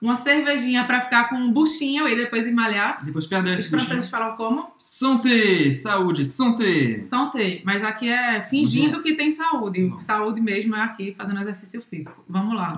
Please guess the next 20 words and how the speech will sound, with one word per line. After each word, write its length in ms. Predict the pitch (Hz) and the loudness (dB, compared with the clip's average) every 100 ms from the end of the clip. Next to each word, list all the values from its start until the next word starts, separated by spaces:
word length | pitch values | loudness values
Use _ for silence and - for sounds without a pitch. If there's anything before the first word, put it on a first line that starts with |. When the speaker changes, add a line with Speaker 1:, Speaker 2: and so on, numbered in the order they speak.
| 117 | -2
Speaker 2:
Vamos 380 | 170 202 196 139 | 0 0 0 0
lá. 300 | 117 98 - _ _ _ - | -2 -4 -12 _ _ _ -12
Je 460 | 143 123 220 269 226 | -6 0 6 6 6
vais 460 | 196 208 220 165 | 4 4 4 4
à 80 | 156 | 2
la 140 | 123 | 0
salle 720 | 123 - 202 196 208 208 190 | 0 -2 0 2 2 0 -4
de 120 | 131 127 | 0 0
sport. 760 | 123 - 170 151 120 - - - | 0 0 0 2 0 -4 -16 -16
Je 220 | 113 117 180 | -8 0 2
vais 580 | 175 147 151 214 185 | 4 2 2 0 -4
à 60 | 127 | -4
la 140 | 113 | -6
salle 480 | 104 - 160 165 180 - _ - | -8 -4 -2 -2 -4 -8 _ -14
de 160 | 120 123 | -4 -2
sport. 520 | - 190 180 156 123 | -2 2 2 2 0
Eu 180 | 139 151 | 0 2
vou 220 | 143 156 | 2 0
pra 400 | 165 180 - - | -2 -4 -8 -16
sala 800 | - - 156 151 160 - - - | -12 -4 -2 0 0 -2 -8 -18